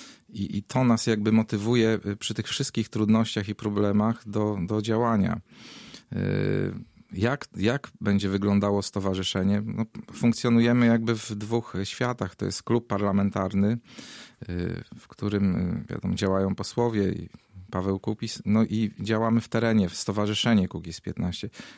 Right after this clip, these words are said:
Tu są dwie koncepcje w ogóle funkcjonowania tego stowarzyszenia. Między innymi jedna prezentowana przez Agnieszkę Ścigaj, żeby była to federacja jakichś niezależnych stowarzyszeń i organizacji, y, pracujących w terenie,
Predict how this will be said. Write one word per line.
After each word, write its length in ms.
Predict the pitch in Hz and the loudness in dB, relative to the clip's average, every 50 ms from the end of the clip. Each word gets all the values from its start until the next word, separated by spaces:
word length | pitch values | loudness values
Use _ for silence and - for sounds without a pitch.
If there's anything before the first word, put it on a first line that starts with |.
| - - | -10 -4
Tu 80 | - 123 | -2 0
są 260 | - - 131 123 113 - | 2 2 4 2 2 0
dwie 260 | - 92 98 113 120 | -2 -4 0 0 0
koncepcje 640 | 117 - 120 117 113 - 120 113 - - - 90 87 | 2 2 2 2 4 4 2 0 0 -2 -4 -2 -2
w 60 | 90 | -2
ogóle 240 | 90 90 90 92 92 | -2 -2 -2 -2 -2
funkcjonowania 720 | - - 98 95 - - 98 92 92 87 92 90 90 90 - | 0 0 0 0 0 2 2 2 2 2 2 0 0 0 0
tego 200 | - 92 90 87 | -2 -6 -6 -6
stowarzyszenia. 680 | - - 92 90 85 87 92 - - 90 90 92 92 | -6 -6 -4 -4 -4 -4 -4 -4 -4 -2 0 0 2
Między 340 | 92 92 98 98 95 101 101 | 2 4 4 4 4 4 4
innymi 260 | 104 107 113 113 104 | 6 8 8 8 6
jedna 360 | 107 110 107 110 104 101 98 - - - - - - - - - - - - - - | 6 4 4 4 2 2 0 -4 -8 -16 -20 -20 -20 -20 -20 -20 -20 -20 -20 -18 -10
prezentowana 600 | - - 101 101 104 104 - 104 98 107 104 107 | -4 -2 2 2 4 2 2 2 2 2 2 0
przez 180 | 101 - - 104 | 0 -2 -2 -2
Agnieszkę 440 | 104 98 98 104 107 - - - 95 | 0 2 4 4 4 2 0 -2 -4
Ścigaj, 360 | - - - 107 110 110 104 | -4 -2 0 2 2 2 2
żeby 160 | 95 98 92 | 2 0 0
była 160 | 95 98 101 | 0 0 -2
to 120 | 95 - 104 | -2 -4 -6
federacja 540 | - - 98 101 98 104 104 101 - - 95 | -4 -2 0 0 0 0 0 -2 -4 -6 -8
jakichś 200 | - - - - | -8 -6 -2 0
niezależnych 580 | 107 95 95 101 101 101 104 101 104 101 - | 0 2 2 2 2 2 2 2 2 0 0
stowarzyszeń 600 | - - 101 95 98 98 98 107 - - 107 101 | -2 -4 -2 0 0 0 0 0 0 0 2 4
i 60 | 101 | 4
organizacji, 800 | 98 95 95 95 101 98 95 92 104 107 107 104 - - 92 87 92 98 - - - - - - - - - _ - - | 4 2 2 2 2 2 2 2 2 0 -2 -2 -4 -4 -4 -4 -6 -6 -10 -18 -20 -20 -20 -20 -20 -20 -20 _ -10 -6
y, 220 | - - - - - | -4 -2 -2 -2 -2
pracujących 720 | - - 104 98 - - 104 107 107 110 - - 98 - | -2 -2 -4 -2 0 2 2 4 4 2 0 -2 -6 -6
w 60 | - | -4
terenie, 500 | - 104 98 98 95 101 98 104 110 123 | -2 0 0 2 2 2 2 2 0 0